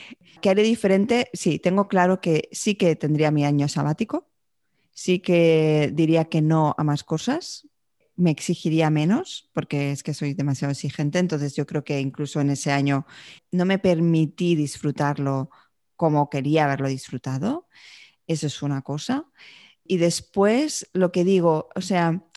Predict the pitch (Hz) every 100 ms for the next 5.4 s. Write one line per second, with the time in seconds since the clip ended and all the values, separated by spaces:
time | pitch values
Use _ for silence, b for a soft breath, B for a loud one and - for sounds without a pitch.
0 | - 190 170 170 190 190 185 208 185 170
1 | - 160 156 - 175 185 185 190 185 175
2 | 170 160 180 196 202 170 156 151 - 156
3 | 151 - 139 156 147 151 160 180 147 180
4 | 269 B B B B - 180 175 170 170
5 | 165 165 160 160